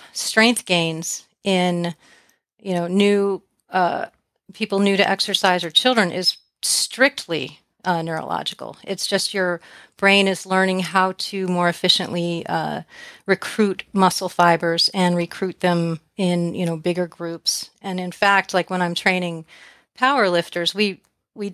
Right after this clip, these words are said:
most of the year we're training volume, um, just repetition at lighter weights, because we really want to learn that good form so that when we increase the weights,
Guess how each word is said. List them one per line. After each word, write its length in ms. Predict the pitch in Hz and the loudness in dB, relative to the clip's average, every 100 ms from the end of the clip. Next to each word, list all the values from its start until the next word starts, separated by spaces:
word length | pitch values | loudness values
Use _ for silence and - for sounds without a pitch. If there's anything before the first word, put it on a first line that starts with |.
| - | -2
most 360 | 220 240 - 240 | 2 2 2 0
of 80 | |
the 80 | 202 | 0
year 300 | 196 226 226 | 2 4 4
we're 120 | 180 | 0
training 420 | 170 208 190 175 160 | -2 2 2 0 2
volume, 600 | 175 180 175 147 123 160 _ _ _ _ | 4 4 2 -4 -10 -14 _ _ _ _
um, 460 | 165 165 160 156 147 _ | -4 -2 -4 -8 -12 _
just 320 | - - - _ _ _ | -6 -6 -6 _ _ _
repetition 640 | 196 196 185 - 185 185 170 | -2 -2 -2 0 2 2 0
at 140 | 165 | 2
lighter 300 | 180 170 170 | 2 2 2
weights, 480 | 165 165 - - - _ - - _ - | 0 0 -2 -6 -8 _ -20 -20 _ -10
because 300 | 190 196 170 | -2 0 0
we 120 | 185 | 2
really 280 | 196 190 190 | 4 4 4
want 240 | 185 - | 2 0
to 120 | 208 | -2
learn 300 | 190 185 180 | 2 2 4
that 240 | 180 - - | 2 0 -4
good 180 | 180 | -8
form 440 | - - 254 208 185 | -4 2 4 4 0
so 180 | - 180 | -4 2
that 200 | 180 190 | 2 2
when 160 | 190 | -2
we 120 | 185 | -2
increase 460 | 175 175 - 294 - | -2 -4 0 0 0
the 120 | 202 | -2
weights, 520 | 180 170 - - - | 2 0 0 -6 -8